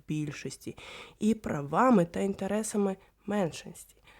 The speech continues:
Про співчуття і мораль. І я не маю на увазі всю цю біблійну нісенітницю.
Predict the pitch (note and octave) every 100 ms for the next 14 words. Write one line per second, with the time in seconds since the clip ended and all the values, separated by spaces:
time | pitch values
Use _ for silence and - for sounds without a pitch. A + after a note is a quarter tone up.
0 | - - - _ - C4 - C#3 C3+ -
1 | C3+ - F#3 A#3+ G#3 D3+ C#3+ D3 F#3+ F3+
2 | - - - - A3+ B3 G3+ A3+ C#4 B3+
3 | A3+ B3 D#4+ C#4 G#3+ F3 E3 D#3+ D#3 D3
4 | - - G#3+ G#3+ E3 C#3+ D3 - E3 F3+
5 | E3+ D3+ C#3+ D#3 D#3 - E3 D#3 C#3 -
6 | - -